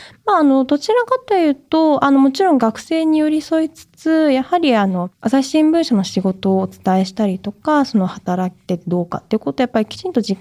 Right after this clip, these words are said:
感に基づいてお伝えするために、なるべくそれぞれの現場でキャリアを積んだ社員が、あの、採用だったりとか、あとは研修の現場にいるようにっていうことを意識しているので、と、私が言うのもあれなんですけれども、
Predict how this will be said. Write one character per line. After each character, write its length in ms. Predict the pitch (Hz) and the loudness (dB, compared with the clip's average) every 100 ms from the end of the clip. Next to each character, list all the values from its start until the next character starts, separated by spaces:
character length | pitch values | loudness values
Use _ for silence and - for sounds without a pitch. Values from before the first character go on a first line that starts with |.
| - | -6
感 220 | 311 330 | -4 -2
に 80 | 330 | -4
基 20 | |
づ 380 | 320 320 320 349 | -4 -4 -4 -4
い 60 | |
て 100 | 339 | -4
お 60 | 190 | -6
伝 280 | - - 196 | -6 -4 -4
え 40 | |
す 160 | 196 196 | -2 -4
る 100 | 196 | -2
た 100 | 208 | -2
め 140 | 208 | 0
に、 60 | 190 | 0
な 100 | 208 | -2
る 100 | 302 | -2
べ 140 | 392 | -4
く 160 | 392 415 | -4 -4
そ 160 | - | 0
れ 80 | 349 | -2
ぞ 160 | 427 403 | 0 0
れ 80 | 285 | 0
の 140 | 196 | 0
現 300 | 175 185 190 | -2 -4 -2
場 120 | 196 | -4
で 280 | 190 220 269 | -2 -4 -4
キ 100 | - | -4
ャ 40 | 262 | -2
リ 120 | 220 | 0
ア 60 | 180 | -2
を 60 | |
積 220 | 180 - | -6 -6
ん 120 | 180 185 | -4 -4
だ 80 | |
社 180 | 190 202 | -4 -4
員 220 | 190 196 | -4 -6
が、 220 | 190 190 202 - - - - | -2 -4 -4 -16 -20 -20 -8
あ 120 | - 175 | -2 -2
の、 100 | 170 | -2
採 200 | 185 175 | -2 -2
用 180 | 175 | 0
だ 80 | 175 | -2
っ 80 | 175 | -4
た 100 | - | -8
り 80 | 165 | -8
と 120 | 185 | -6
か、 80 | - | -6
あ 60 | 294 | -4
と 100 | 254 | -4
は 20 | |
研 240 | - 240 | -2 -4
修 180 | - 269 | -2 0
の 100 | 262 | 0
現 240 | 254 247 | 0 0
場 120 | 247 233 | 0 0
に 140 | 226 | 0
い 40 | |
る 60 | 226 | 0
よ 120 | 233 | 0
う 40 | 208 | -2
に 140 | 180 | -4
っ 20 | |
て 140 | - 180 | -6 -8
い 40 | |
う 20 | |
こ 160 | 170 180 | -6 -10
と 120 | 180 | -6
を 40 | 180 | -8
意 80 | |
識 260 | - - 180 | -8 -8 -8
し 80 | - | -8
て 140 | - | -8
い 100 | 175 | -6
る 80 | 175 | -6
の 160 | 175 180 | -6 -4
で、 340 | 185 175 196 | 0 0 -2
と、 240 | - 196 | -4 -2
私 300 | 185 185 185 | -2 -4 -4
が 80 | 190 | 0
言 120 | 185 | 0
う 20 | 175 | 0
の 100 | 165 | -2
も 100 | 165 | -2
あ 40 | |
れ 80 | 170 | 2
な 100 | 208 | 2
ん 80 | 190 | 2
で 80 | |
す 100 | - | -2
け 120 | - 175 | -6 -6
れ 60 | |
ど 100 | 170 | -2
も、 280 | 185 202 | 2 2